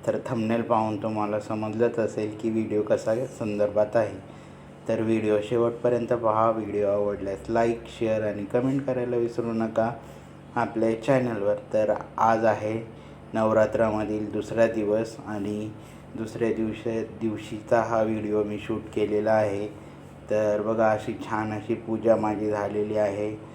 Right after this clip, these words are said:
दुसरी माळ देखील घातलेली आहे, तर ती मी तुम्हाला दाखवणारच आहे. तर बघा, हा आमच्या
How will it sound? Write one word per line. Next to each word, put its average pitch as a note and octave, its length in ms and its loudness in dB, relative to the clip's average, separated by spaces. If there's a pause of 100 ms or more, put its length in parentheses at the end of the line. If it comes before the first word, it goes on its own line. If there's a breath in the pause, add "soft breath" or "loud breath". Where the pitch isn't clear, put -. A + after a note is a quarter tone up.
(300 loud breath)
दुसरी A2 360 -2
माळ A2 280 4
देखील A2+ 440 0
घातलेली G#2+ 540 -2
आहे, G2+ 640 0 (160)
तर A2+ 80 -4
ती A2+ 220 -4
मी A2+ 100 -2
तुम्हाला G#2+ 440 0
दाखवणारच G#2+ 800 0
आहे. G2+ 300 -2 (140)
तर G#2 80 -2
बघा, G#2+ 340 2
हा A2 320 0
आमच्या G#2 400 -2